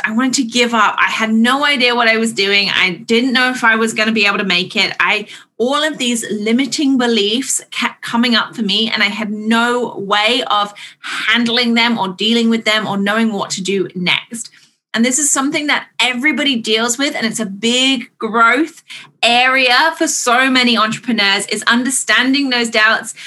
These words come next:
being able to move past those limiting beliefs and really push the envelope to actually hit those goals that you really, really want. I had another wobble when I changed from s-, being a social media manager into coaching in two thousand nineteen to twenty twenty.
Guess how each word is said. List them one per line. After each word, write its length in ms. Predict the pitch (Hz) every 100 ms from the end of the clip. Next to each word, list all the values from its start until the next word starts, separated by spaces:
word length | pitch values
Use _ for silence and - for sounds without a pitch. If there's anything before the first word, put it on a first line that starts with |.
| - -
being 220 | 247 262
able 120 | 254
to 100 | 240
move 380 | 226 233 240 226
past 460 | - 247 254 269
those 160 | 247 240
limiting 400 | 226 220 226 220
beliefs 360 | 214 202 202 -
and 180 | 220 220
really 220 | 233 247
push 400 | 226 - 240 226
the 180 | - -
envelope 560 | 214 226 233 269 294 - - - -
to 420 | 269 240 226 - _ _ 208
actually 640 | 208 - - 247 240 247
hit 280 | 240 240 -
those 300 | 226 220 220
goals 500 | - 208 214 233 -
that 160 | 214
you 160 | 208 208
really, 400 | 196 220 214 208
really 320 | 175 185 185
want. 280 | 175 156 - _ _ _ _ _
I 460 | 240 247 262 262 254 - - - -
had 340 | - 269 254 254
another 420 | 247 262 294 302
wobble 720 | 254 247 269 277 320 392 392 _ 247
when 420 | 254 254 247 247
I 500 | - 240 226 233 -
changed 500 | - 269 247 247 -
from 200 | 254 233
s-, 140 | 226
being 260 | - 233 226
a 40 |
social 300 | 226 233 226
media 280 | 226 220 214
manager 400 | 208 220 247 277
into 340 | 277 233 226 233
coaching 560 | - 233 226 277 302
in 300 | - 220 220
two 100 | 226
thousand 300 | 247 226 208
nineteen 420 | 202 220 220 214
to 80 | 220
twenty 260 | - 202 185
twenty. 440 | - 220 294 370